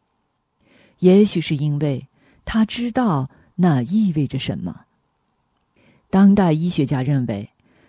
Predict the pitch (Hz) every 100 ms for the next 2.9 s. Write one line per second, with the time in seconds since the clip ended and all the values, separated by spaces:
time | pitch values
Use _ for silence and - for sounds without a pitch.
0 | _ - 269 285 240 175 226 156 151 175
1 | 196 160 147 160 208 196 - 269 202 -
2 | 208 214 190 127 113 127 139 98